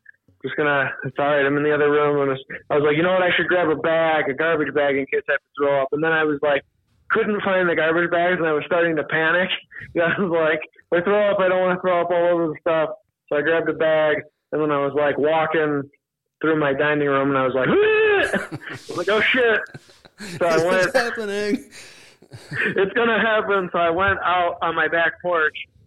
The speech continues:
Speaker 1: and I got the bag open just in time, and I was just like, "Bah!" Fucking spaghetti and meatballs and all that, and, uh, yeah, and then today, just kinda like, um,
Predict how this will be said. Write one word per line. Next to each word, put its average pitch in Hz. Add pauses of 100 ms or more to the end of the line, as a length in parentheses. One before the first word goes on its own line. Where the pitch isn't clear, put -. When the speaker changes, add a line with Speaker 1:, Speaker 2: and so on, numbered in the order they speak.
(180)
Speaker 1:
and 151
I 156
got 180
the 185
bag 185
open 170
just 160
in 151
time, 160
and 139
I 135
was 131
just 131
like, 139
"Bah!" 185 (680)
Fucking 147
spaghetti 143
and 135
meatballs 139
and 131
all 135
that, 131
and, 123
uh, 117 (880)
yeah, 156
and 143
then 175
today, 185
just 170
kinda 175
like, 147
um, 127